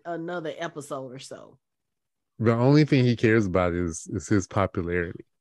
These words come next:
Speaker 2: And, like, as long as, as long as he cares about what people, what the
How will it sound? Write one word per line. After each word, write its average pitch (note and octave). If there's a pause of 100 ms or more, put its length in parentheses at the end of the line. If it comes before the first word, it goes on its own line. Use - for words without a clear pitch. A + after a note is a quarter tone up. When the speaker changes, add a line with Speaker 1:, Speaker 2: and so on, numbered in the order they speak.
(640)
Speaker 2:
And, F#2+
like, F#2+ (1040)
as G#2
long A2+
as, G#2 (100)
as F#2
long A2
as F#2+
he G#2+
cares G2
about F#2
what G#2
people, F#2 (280)
what F#2+
the F2